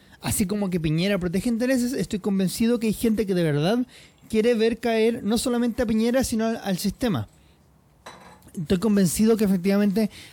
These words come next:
así como hay oportunistas que se aprovechan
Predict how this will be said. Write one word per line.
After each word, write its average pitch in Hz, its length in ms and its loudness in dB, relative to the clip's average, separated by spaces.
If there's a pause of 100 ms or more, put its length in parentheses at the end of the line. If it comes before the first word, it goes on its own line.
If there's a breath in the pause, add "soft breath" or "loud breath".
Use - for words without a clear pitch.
(280 loud breath)
así - 280 -4
como 220 180 -2
hay 226 80 2
oportunistas 202 720 0
que 214 120 -4
se 208 100 -2
aprovechan 202 540 0